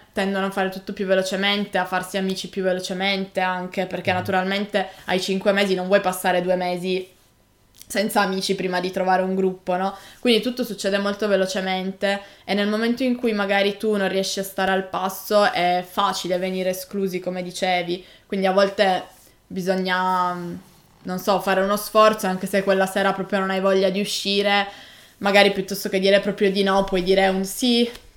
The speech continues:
Speaker 1: eh, non lo so, <laughs> magari torni prima o non lo so, comunque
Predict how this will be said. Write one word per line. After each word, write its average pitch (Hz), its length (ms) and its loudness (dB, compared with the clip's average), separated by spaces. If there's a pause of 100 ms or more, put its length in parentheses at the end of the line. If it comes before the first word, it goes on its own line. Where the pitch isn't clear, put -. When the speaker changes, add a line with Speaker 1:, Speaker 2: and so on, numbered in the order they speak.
(680)
Speaker 1:
eh, 196 260 4
non 185 160 0
lo 190 80 2
so, 196 220 4
<laughs> - 20 4
magari 202 360 4
torni 196 320 2
prima 208 540 0
o 185 220 2
non 190 160 -4
lo 190 80 -4
so, 185 260 -4
comunque 190 400 -2